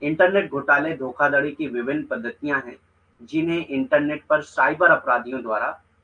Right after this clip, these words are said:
सुगम बनाया जाता है। तो इसको ज्यादातर लोग कौन यूज़ करते हैं? जो साइबर अपराधी होते हैं, वही इसका इस्तेमाल सबसे ज्यादा करते हैं। और ये इंटरनेट पे होता है। इंटरनेट पे जो भी घोटाले होते हैं, धोखाधड़ी होती हैं, वो सारी चीजें जो है घोटाले में आ जाती हैं।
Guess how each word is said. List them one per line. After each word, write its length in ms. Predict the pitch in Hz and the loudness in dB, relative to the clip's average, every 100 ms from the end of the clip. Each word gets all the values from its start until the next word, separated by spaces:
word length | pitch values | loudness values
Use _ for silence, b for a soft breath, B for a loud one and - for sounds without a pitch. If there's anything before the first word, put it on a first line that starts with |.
| _ | _
सुगम 320 | - 170 151 | -6 0 0
बनाया 280 | 117 107 101 | 0 -6 -8
जाता 320 | 101 104 - | -10 -14 -16
है। 60 | 113 | -14
तो 120 | 139 | -10
इसको 300 | 139 - 160 | -10 -8 -10
ज्यादातर 560 | 151 139 131 147 147 147 | -4 0 2 2 0 0
लोग 260 | 147 147 - | -2 -6 -6
कौन 200 | 143 147 | -4 -4
यूज़ 220 | 139 - | -6 -4
करते 300 | 139 - 135 | -4 -4 -8
हैं? 140 | 165 | -8
जो 100 | 156 | -8
साइबर 400 | 143 139 147 151 | -2 0 2 0
अपराधी 380 | 131 120 113 127 | 0 -2 -4 -4
होते 300 | 113 104 113 | -10 -12 -18
हैं, 160 | 131 - _ _ _ 139 | -20 -20 _ _ _ -8
वही 180 | 160 170 | -2 -2
इसका 260 | - - | -2 -6
इस्तेमाल 480 | - - 120 113 135 | -6 -8 -10 -8 -8
सबसे 360 | - - - 110 | -8 -12 -14 -8
ज्यादा 240 | 123 131 | -6 -6
करते 340 | 131 110 - | -10 -12 -14
हैं। 80 | 98 _ _ _ _ _ _ _ _ 135 | _ _ _ _ _ _ _ _ _ -2
और 120 | 127 | 0
ये 80 | 151 | -2
इंटरनेट 600 | 139 139 147 165 151 143 | -2 0 2 2 2 -2
पे 80 | 131 | -6
होता 300 | 104 104 135 | -8 -6 -4
है। 220 | 147 170 | -2 -4
इंटरनेट 520 | - 131 147 147 139 - | -6 -2 0 0 -2 -6
पे 100 | 135 | -4
जो 160 | 135 | -2
भी 140 | 147 160 | 0 0
घोटाले 420 | 135 135 139 147 | 0 2 2 2
होते 260 | 131 - | -4 -6
हैं, 140 | 131 135 | -6 -6
धोखाधड़ी 520 | 117 - 131 127 139 | -10 -4 -2 -2 -2
होती 360 | 127 - 123 117 | -4 -8 -10 -10
हैं, 140 | 135 _ _ _ - | -12 _ _ _ -8
वो 100 | 160 | -8
सारी 280 | 170 135 135 | -2 0 0
चीजें 380 | 131 120 123 117 | -4 -12 -12 -14
जो 100 | 110 | -14
है 140 | 117 | -14
घोटाले 460 | 120 120 113 120 131 | -14 -8 -6 -4 -4
में 120 | 127 | -4
आ 60 | 123 | -4
जाती 320 | 123 - 127 | -6 -6 -18
हैं। 180 | 123 | -20